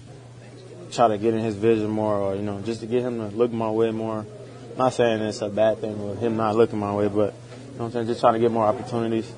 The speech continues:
Uh, that's all it is. Um, trying to build our relationship more, you know what I'm saying? Uh, that's gonna continue to grow over time, so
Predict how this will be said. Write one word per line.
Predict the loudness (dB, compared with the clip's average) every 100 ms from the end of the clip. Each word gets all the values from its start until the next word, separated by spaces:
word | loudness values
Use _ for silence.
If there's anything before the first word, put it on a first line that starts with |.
| -14
Uh, | -10 -8 0
that's | 2 6
all | 6 6
it | 8
is. | 6 6 0
Um, | -4 -2 -2 -6 -12 -12 -14 -14 -14 -14 -6
trying | 4 6
to | 6 0 -6 -10 -10 -12 -10 4
build | 8 10
our | 10
relationship | 8 4 2 -2 0
more, | 0 0 0
you |
know | -4
what | -6
I'm |
saying? | -6 -6 -6 -4
Uh, | 2
that's | 2 2
gonna | -4 -4 -8 -12 -8
continue | -6 0 0 2
to | 2
grow | 4 4
over | 2 -2
time, | -6 -8 -8
so | -10 -8